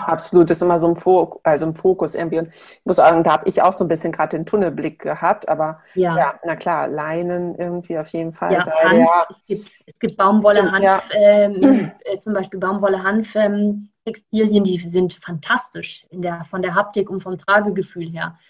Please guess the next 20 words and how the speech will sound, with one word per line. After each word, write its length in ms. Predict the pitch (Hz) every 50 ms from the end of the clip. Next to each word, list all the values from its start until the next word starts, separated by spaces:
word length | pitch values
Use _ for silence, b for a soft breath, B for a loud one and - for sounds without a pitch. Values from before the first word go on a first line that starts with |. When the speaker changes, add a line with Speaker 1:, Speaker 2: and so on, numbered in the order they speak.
| b b b
Speaker 2:
Nur 220 | 202 208 220 220 - 220
eben 240 | 233 226 220 220
noch 160 | 214 208 180 208
nicht 240 | 220 220 - -
so, 340 | - 190 196 202 220 - - -
haben 220 | - - 202 208
sich 180 | 196 220 214 -
noch 140 | 214 202
nicht 220 | 196 226 214 - -
so 80 | 226
durchgesetzt, 1000 | 208 170 202 262 330 370 - - _ 196 170 175 185 190 196 _ _ _ _ _ _ -
ähm, 280 | 196 190 190 185 190 190
Speaker 1:
Mhm. 440 | 190 185 180 170 170 170 175 196 226
Speaker 2:
wie 80 | 220 196
beispielsweise 720 | 202 196 196 196 - _ 202 202 - - 196 202 196 190
das 180 | 196 202 196 _
bei 100 | - 190
Bio-Baumwolle 840 | 175 190 220 254 254 202 175 196 190 185 185 165 165 156 160 151 147
der 100 | 156 160
Fall 240 | - - - 147